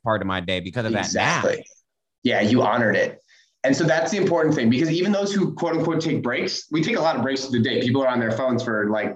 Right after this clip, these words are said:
Speaker 1: Yeah.
Speaker 2: four or five hours a day.
Speaker 1: <laughs>
Speaker 2: But it's honoring, and it's like, what are you gonna do with that time? So during the day, it's like, I would say, you know, try all the things. So,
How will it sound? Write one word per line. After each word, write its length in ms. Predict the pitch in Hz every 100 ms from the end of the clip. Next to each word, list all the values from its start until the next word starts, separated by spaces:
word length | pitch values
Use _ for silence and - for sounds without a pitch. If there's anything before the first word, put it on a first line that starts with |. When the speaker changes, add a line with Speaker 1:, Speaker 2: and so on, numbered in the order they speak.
| -
Speaker 1:
Yeah. 140 | -
Speaker 2:
four 200 | 135 131
or 60 | 120
five 160 | 120 117
hours 240 | 117 120
a 40 |
day. 280 | 143 127 127
Speaker 1:
<laughs> 300 | 120 120 -
Speaker 2:
But 80 | 165
it's 100 | 156
honoring, 500 | 123 131 170 190 202
and 100 | -
it's 160 | 160 165
like, 100 | 131
what 160 | 151
are 20 | 196
you 80 |
gonna 240 | 196 190 123
do 160 | 139
with 120 | 147 135
that 180 | 110
time? 340 | 117 120 110 104
So 460 | 139 127 - - _ _ _ -
during 240 | 127 156 220
the 100 | 170
day, 480 | 127 113 113 117 - -
it's 160 | 139 147
like, 340 | 143 127 - _ _ _ _ _ _ _ _ _ _ _ _ _ _ _ _ _ _ _ -
I 140 | 135 196
would 140 | 208
say, 460 | 214 196 147 - - _ -
you 140 | 147
know, 40 | 131
try 300 | - 175 214
all 320 | 120 131 156
the 140 | 190
things. 400 | 214 233 277 - - _
So, 540 | - 156 143 139 -